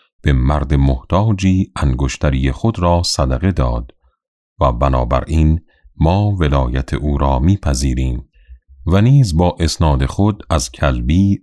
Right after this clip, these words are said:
از ابو صالح از ابن عباس روایت کرده است که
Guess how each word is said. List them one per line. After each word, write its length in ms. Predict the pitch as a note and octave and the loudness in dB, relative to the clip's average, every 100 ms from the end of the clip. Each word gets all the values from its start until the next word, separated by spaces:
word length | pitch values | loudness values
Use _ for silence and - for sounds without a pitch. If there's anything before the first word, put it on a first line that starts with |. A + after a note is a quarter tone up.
| - | -2
از 240 | D#2 - - | -2 -2 -2
ابو 260 | C2+ C2 | -2 -2
صالح 640 | - - C2 A#1 E2 G2+ G#2+ - | -4 -2 -2 0 2 2 0 -2
از 220 | D#2+ - - | -4 -4 -4
ابن 260 | D2 - | -4 -4
عباس 680 | C#2 B1 - C#2+ C#2+ C#2+ - | -4 -4 -2 0 2 0 -2
روایت 560 | D2 C2+ C2 - E2 G2 | -2 -2 -2 -2 -4 -4
کرده 280 | - G2+ G#2+ | -4 -2 0
است 260 | G#2+ G#2 | 0 -2
که 220 | - A#2 | -2 -2